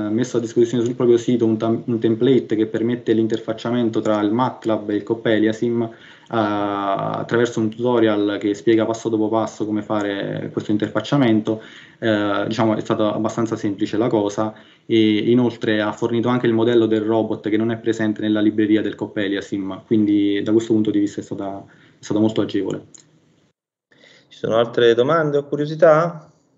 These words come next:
Speaker 2: No, pare di no, e allora la ringrazio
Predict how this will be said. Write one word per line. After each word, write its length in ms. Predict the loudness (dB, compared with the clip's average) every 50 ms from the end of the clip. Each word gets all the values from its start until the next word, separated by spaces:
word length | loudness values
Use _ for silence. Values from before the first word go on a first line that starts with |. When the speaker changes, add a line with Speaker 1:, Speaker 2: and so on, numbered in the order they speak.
| _ _ _ _ _ _ _ _ _ _ _ _ _ _ _ _ _ _ _ _ _ _ _ _ _ _ _ _ _ _ _ _ _ _ _ _ _ _ _ _ _ _ _ _ _ _ _ _ _ _ _ _ _ _ _ _ -8
Speaker 2:
No, 240 | -8 -8 -8 -18 _ _
pare 200 | -2 0 0 0
di 60 | 2
no, 260 | 2 2 2 0 0 -2
e 40 |
allora 240 | 2 4 6 6 6
la 120 | 6 6 4
ringrazio 1040 | 4 0 0 0 0 0 0 -6 -16 -20 -10 -2 0 0 0 0 -4 -8 -14 -20